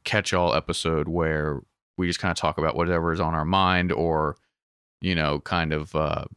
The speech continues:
stuff about the, the topic that we chose that didn't really make the cut, uh, for the actual episode. Um, so we're, we're changing things around a little bit over here at COINTELBROS. Uh, still trying to figure everything out and all that, but, uh, we will be back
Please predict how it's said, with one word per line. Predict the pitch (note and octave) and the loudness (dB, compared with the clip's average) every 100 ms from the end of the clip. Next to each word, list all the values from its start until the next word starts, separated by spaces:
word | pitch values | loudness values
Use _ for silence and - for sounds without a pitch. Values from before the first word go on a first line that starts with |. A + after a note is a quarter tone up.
| _ | _
stuff | - - A#2 G#2 G#2+ | -6 0 2 2 2
about | F2+ F#2 F#2 - | 2 4 4 2
the, | - F#2+ F#2 F2+ E2+ | -4 -4 0 2 2
the | D#2 F#2 | 0 -2
topic | - G2+ G2 F2+ | 2 2 2 0
that | E2 | 0
we | E2+ | 0
chose | E2+ F2+ E2+ | 0 2 2
that | F2 E2+ | 0 -2
didn't | F#2+ F2 E2+ | 0 0 0
really | - F2 E2 D#2+ F2 | 0 2 2 0 -2
make | E2+ F2+ E2 | -2 -2 -2
the | - | -6
cut, | - F2+ D#2+ - _ _ - | -4 0 0 -2 _ _ -12
uh, | E2 - | -8 -6
for | - - F2 D#2+ | -6 -4 -2 0
the | D2+ | 0
actual | C2+ C#2+ - A1+ - | 0 -2 -2 -4 0
episode. | E2+ G#2+ - F2+ D#2+ D#2+ - _ | 0 0 0 2 2 0 -6 _
Um, | F2+ F2 E2 | 0 2 0
so | E2+ | -2
we're, | F#2 G2+ G#2 | 0 2 2
we're | F#2+ A2 | 2 0
changing | E3 E3 C#3+ | 2 2 2
things | C#3+ B2 | 2 0
around | A2+ A2 G#2 | 2 2 2
a | |
little | G2+ G2+ | 2 2
bit | F#2 G2 | 2 2
over | G2 F#2 | 2 0
here | G2 F#2 | 0 0
at | F2+ | 0
COINTELBROS. | F2+ F2 F2 D#2+ F2 E2+ - _ _ - - - - - | -2 0 0 2 0 0 -6 _ _ -20 -20 -20 -18 -2
Uh, | G#2 G#2 G2+ G2+ | 2 4 4 4
still | - B2 | 2 0
trying | B2+ A2+ | 2 2
to | |
figure | - G#2 | 2 2
everything | G2+ F#2+ F#2+ F2 | 2 2 0 0
out | E2+ | 0
and | - | 0
all | F2+ | 2
that, | F2 D#2 | 2 0
but, | - G2 F#2+ F#2+ | 0 2 4 4
uh, | F#2 | 4
we | G#2 B2 | 4 4
will | B2+ A#2+ | 4 4
be | A2+ A2+ | 4 2
back | G2 G2+ G2 G2+ - | 4 4 4 2 -4